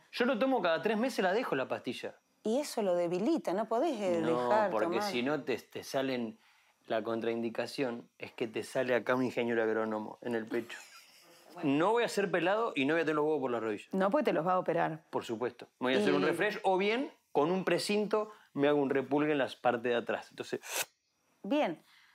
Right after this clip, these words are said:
Speaker 2: pasemos a otra pregunta que no sean de los huevos. <laughs> Em, ¿qué hubiese pasado si en ese regalo fallido que te dio Papá Noel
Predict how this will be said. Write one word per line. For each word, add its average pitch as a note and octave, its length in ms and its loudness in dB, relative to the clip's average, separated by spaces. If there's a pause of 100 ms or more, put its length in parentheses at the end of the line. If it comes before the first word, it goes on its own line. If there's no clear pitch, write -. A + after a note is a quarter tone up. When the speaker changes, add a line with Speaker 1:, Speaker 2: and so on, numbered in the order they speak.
Speaker 2:
pasemos E4 420 2
a D#4 60 4
otra C4+ 200 0
pregunta D4+ 340 2
que A3 100 -2
no A3+ 80 -2
sean A3+ 240 -4
de G3 80 0
los F3 180 -4
huevos. D#3+ 600 -4 (500)
<laughs> - 640 -10 (720)
Em, A#3+ 760 2 (340)
¿qué A4 100 0 (180)
hubiese F#4+ 320 0
pasado D4+ 800 0 (280)
si C#4 460 0 (480)
en G3 300 2
ese C4 360 0
regalo A3+ 540 0
fallido F3 800 -2 (560)
que D#3+ 140 0
te D#3+ 160 -2
dio F3 200 2
Papá E3+ 240 2
Noel E3 420 0